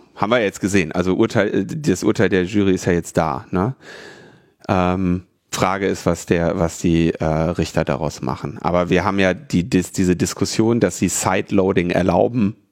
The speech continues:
müssen, führen sie schon länger und bereiten sich ja auch langsam darauf vor.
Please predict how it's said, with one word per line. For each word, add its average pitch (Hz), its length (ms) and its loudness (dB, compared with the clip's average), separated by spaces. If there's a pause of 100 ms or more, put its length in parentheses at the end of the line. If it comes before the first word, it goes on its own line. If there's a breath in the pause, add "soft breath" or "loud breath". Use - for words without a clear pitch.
(240)
müssen, 101 720 0 (320 loud breath)
führen 104 340 0
sie 92 100 2
schon 87 220 0
länger 92 260 0
und - 160 -4
bereiten 90 460 -2
sich 98 220 -4
ja - 80 2
auch - 200 -4
langsam 85 400 2
darauf 80 320 0
vor. - 460 -4